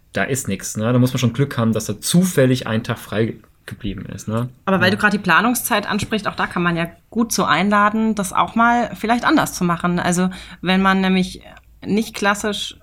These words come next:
Speaker 2: an diesem Samstag- und Sommermonaten denkt, dann muss eine Hochzeit nicht ein Jahr oder zwei Jahre im
Speaker 1: Mhm.
Speaker 2: Vorfeld geplant sein, sondern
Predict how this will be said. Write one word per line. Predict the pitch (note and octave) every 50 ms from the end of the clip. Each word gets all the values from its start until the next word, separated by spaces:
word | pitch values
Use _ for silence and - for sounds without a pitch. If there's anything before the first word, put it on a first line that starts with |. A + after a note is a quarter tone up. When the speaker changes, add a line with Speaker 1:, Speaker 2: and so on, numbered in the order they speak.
| _ _ -
Speaker 2:
an | - F#3+ F#3
diesem | F3 E3+ F3+ F3
Samstag- | F3 F3 F#3 F#3 G#3 F#3
und | F#3 E3+
Sommermonaten | F3 F3+ G3 G3+ G3+ G#3 G#3+ - - G#3+ G#3
denkt, | G#3+ G#3+ A3 A#3 A3+ -
dann | F#3+ F3+ F3+ F3 -
muss | E3+ F#3 A#3 C#4+ -
eine | C#4+ C4 F#3+
Hochzeit | F3 D3+ - - F3 D#3 D3+
nicht | - E3 D#3+ - -
ein | - D#3+ D#3+ E3 E3+
Jahr | E3 D#3+ D#3+ D#3+ D#3+ D#3
oder | D#3+ E3 E3
zwei | - - D#3+ D#3+ D#3+
Jahre | D#3+ D#3+ D#3+ D#3+
im | -
Speaker 1:
Mhm. | F3
Speaker 2:
Vorfeld | - B2 A#2+ A2+ A2 A#2+ D#3 D#3 D#3 - - - -
geplant | - F3+ - F3 D#3 D#3+ D#3+ D#3+
sein, | - D#3 D#3 D#3+
sondern | D#3 D#3+ D#3+ E3 E3